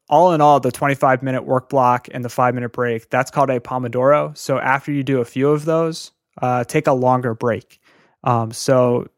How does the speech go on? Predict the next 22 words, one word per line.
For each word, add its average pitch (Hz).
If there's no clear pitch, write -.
fifteen, 139
uh, 123
to 123
forty-five 127
minute 123
break, 120
uh, 120
is, 120
is 120
much 127
more 127
preferred 135
after 127
you've 123
been 127
working 127
for 123
a 117
longer 120
period 120
of 113
time. 151